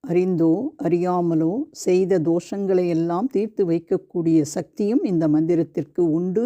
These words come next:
என்று சொன்னால் மிகையாகாது. எல்லா தோஷங்களையும் நிவர்த்தி செய்யக்கூடிய சக்தியானது ஒரு மந்திரத்தில் அடங்கி இருக்கிறது என்றால் அந்த மந்திரம் என்னவாக இருக்கும்?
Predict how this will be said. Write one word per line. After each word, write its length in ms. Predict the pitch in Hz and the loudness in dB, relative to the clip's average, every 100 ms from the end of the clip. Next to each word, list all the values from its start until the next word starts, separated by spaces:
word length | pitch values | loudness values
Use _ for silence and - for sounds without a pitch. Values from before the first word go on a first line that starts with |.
| 240 | 0
என்று 180 | 175 170 160 | 0 -2 0
சொன்னால் 400 | 165 165 170 233 | -2 0 0 -2
மிகையாகாது. 680 | 170 160 160 175 - - - - _ _ _ _ - - - - 175 | -2 -2 -2 -6 -8 -12 -12 -18 _ _ _ _ -20 -20 -18 -2 2
எல்லா 220 | 185 196 220 190 | 4 2 2 0
தோஷங்களையும் 760 | 180 - 190 185 185 180 226 175 | -2 -4 -8 -4 -4 -2 -2 -2
நிவர்த்தி 340 | 185 - 208 - | -4 -2 -4 0
செய்யக்கூடிய 680 | 170 175 190 - 190 185 180 165 | 0 0 -4 -2 -4 0 0 -2
சக்தியானது 800 | 175 - - 190 175 170 160 143 - _ _ - | -4 -6 -4 -2 2 2 2 0 -6 _ _ -2
ஒரு 140 | 170 220 208 | 2 2 2
மந்திரத்தில் 600 | 180 185 175 175 196 208 | 0 2 0 -2 -6 -4
அடங்கி 320 | 160 180 196 175 | -2 -2 0 0
இருக்கிறது 500 | 170 - 190 165 190 202 165 | 0 -2 -2 0 0 0 0
என்றால் 360 | 165 160 165 285 - | 0 0 -2 -4 -4
அந்த 160 | 175 175 165 | 0 0 0
மந்திரம் 400 | 175 190 175 233 170 | 2 0 0 0 0
என்னவாக 520 | 165 160 156 147 202 175 | 2 2 0 0 0 0
இருக்கும்? 400 | 147 151 165 151 | -2 -4 -2 -2